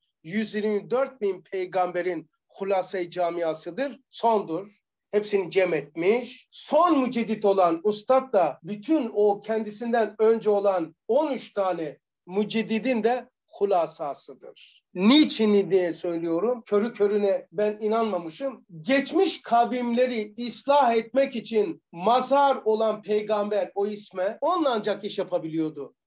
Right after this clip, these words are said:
Bir peygamber lazım. Şimdi peygamber yok. Nasıl yapacak ıslahını? Ama mes olsun diyor. "E, ben peygamber değilim, peygamberlik vermedin bana." Vermedim ama sana peygamberlik. Ona mazhar ettiğim esmaya seni mazhar ediyor.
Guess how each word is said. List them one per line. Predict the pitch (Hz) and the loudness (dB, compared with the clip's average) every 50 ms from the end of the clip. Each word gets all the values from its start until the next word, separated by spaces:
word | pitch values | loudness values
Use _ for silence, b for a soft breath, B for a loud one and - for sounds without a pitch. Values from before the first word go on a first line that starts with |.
| _ _ _ _ _ _ _ - | _ _ _ _ _ _ _ -4
Bir | - 330 320 294 | -2 -2 0 2
peygamber | 226 254 254 214 254 254 254 254 269 269 254 | 2 2 2 4 2 2 4 2 2 0 2
lazım. | 240 214 190 180 160 170 156 143 - | 2 2 0 0 -2 -6 -10 -12 -12
Şimdi | - - 220 214 | -12 -10 -8 -4
peygamber | 214 247 247 254 277 277 294 294 | -2 -2 0 0 0 0 0 -2
yok. | 285 285 294 294 _ _ _ _ _ _ _ _ _ _ _ _ _ _ _ _ _ - | -2 -2 -6 -8 _ _ _ _ _ _ _ _ _ _ _ _ _ _ _ _ _ -4
Nasıl | 311 339 330 320 | -4 -4 -2 -2
yapacak | 294 - - 233 208 208 | -4 -4 -4 -6 -8 -8
ıslahını? | 233 208 - - 208 190 196 214 233 254 262 _ _ _ _ _ _ _ _ _ _ _ _ _ _ _ _ _ _ _ _ _ _ _ - | -10 -14 -10 -4 -4 -2 -2 -2 -4 -8 -14 _ _ _ _ _ _ _ _ _ _ _ _ _ _ _ _ _ _ _ _ _ _ _ -6
Ama | 220 233 285 311 | -2 0 0 2
mes | 330 359 339 - | 2 0 -2 -2
olsun | 339 320 - - 240 220 | -4 -4 -4 -6 -6 -4
diyor. | 208 202 202 220 247 - _ _ _ _ _ _ _ _ _ _ _ _ _ _ _ _ _ - | -2 -2 -2 -2 -4 -6 _ _ _ _ _ _ _ _ _ _ _ _ _ _ _ _ _ -6
"E, | 220 208 214 | -6 -2 0
ben | 269 277 277 220 | 0 0 0 0
peygamber | 269 285 277 302 302 311 330 320 269 | 0 0 0 0 0 0 0 -2 -2
değilim, | 294 254 233 247 247 | -4 -6 -6 -6 -6
peygamberlik | 214 240 240 240 262 262 269 269 269 302 269 | -4 -4 -2 0 0 0 0 -2 -2 -2 -2
vermedin | 302 294 277 269 233 208 220 214 | -2 0 0 -2 -4 -4 -6 -8
bana." | 226 247 269 254 - _ _ _ _ _ _ - | -6 -6 -8 -8 -10 _ _ _ _ _ _ -4
Vermedim | 208 277 330 349 339 302 254 233 220 269 | 0 0 0 2 0 0 0 0 0 0
ama | 311 320 285 233 214 | 0 0 0 -2 -2
sana | - 214 202 196 185 185 | -2 -2 -2 -2 -2 -2
peygamberlik. | 202 202 196 185 208 202 202 214 240 285 311 _ _ _ _ _ _ _ | -2 -4 -2 -2 -2 -2 -2 -4 -6 -8 -10 _ _ _ _ _ _ _
Ona | - 240 294 330 339 339 320 269 | -2 0 0 0 0 0 0 0
mazhar | 240 240 262 262 214 311 311 285 | 0 0 -2 -2 0 -2 -2 -2
ettiğim | 269 247 - - 233 214 - | -2 -4 -6 -6 -8 -8 -4
esmaya | 302 302 - - - 262 285 330 330 | -4 -6 -4 -4 -2 -2 0 0 -2
seni | 320 302 302 294 | -2 -2 -2 0
mazhar | 294 277 262 226 240 226 214 | 0 0 0 0 -2 -2 -4
ediyor. | 196 160 - - - | -4 -6 -10 -16 -20